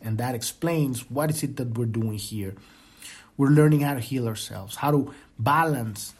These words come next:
uh, our male and female, our polarity within,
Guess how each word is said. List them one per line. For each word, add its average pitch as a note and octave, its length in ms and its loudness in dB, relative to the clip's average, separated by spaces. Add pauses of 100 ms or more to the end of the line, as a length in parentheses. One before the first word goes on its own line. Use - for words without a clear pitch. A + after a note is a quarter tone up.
(500)
uh, A2+ 200 -4
our A2+ 120 0
male C#3+ 380 4
and B2 160 -2
female, C3 560 2
our G#2 140 -2
polarity C#3 680 2
within, A2+ 600 -2